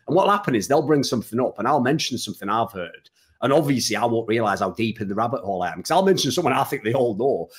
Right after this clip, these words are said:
Like, a classic example is I've talked to Americans where I mentioned, like, Alexandria Ocasio-Cortez. And they were like, "Who is she again?" It's like, "Fuck, wait, what? I'm just in the Twilight Zone the whole time. Why am I thinking this is like everyone knows about this shit?"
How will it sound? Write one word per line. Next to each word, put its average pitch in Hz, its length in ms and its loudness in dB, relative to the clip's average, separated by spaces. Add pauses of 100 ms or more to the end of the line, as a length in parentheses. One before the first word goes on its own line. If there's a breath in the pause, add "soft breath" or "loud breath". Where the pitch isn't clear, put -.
(120)
Like, 123 120 2
a 123 60 0
classic 160 340 0
example 127 500 0
is 87 120 -6
I've 123 160 -2
talked 147 240 0
to 117 60 0
Americans 104 500 -4
where 95 80 -2
I 95 60 -2
mentioned, 104 340 -6
like, 95 180 -6
Alexandria 110 560 -4
Ocasio-Cortez. 104 1080 -6 (240 soft breath)
And 110 80 -10
they - 40 4
were 117 100 2
like, 113 120 0
"Who 143 120 0
is 202 60 0
she 190 220 -2
again?" 190 360 -2 (140)
It's - 160 -6
like, 113 160 0 (140)
"Fuck, - 400 0
wait, 151 220 2 (160)
what? 156 280 -4
I'm 180 100 2
just 233 260 2
in 220 80 0
the 208 60 2
Twilight 240 420 2
Zone 123 140 -2
the 127 80 -2
whole 175 160 2
time. 190 280 0
Why 190 160 4
am 202 80 2
I 196 160 4
thinking 180 240 -4
this 156 160 -2
is 147 60 -12
like 151 140 0
everyone 185 340 2
knows 185 200 0
about 160 180 -6
this 131 100 -12
shit?" 117 300 -10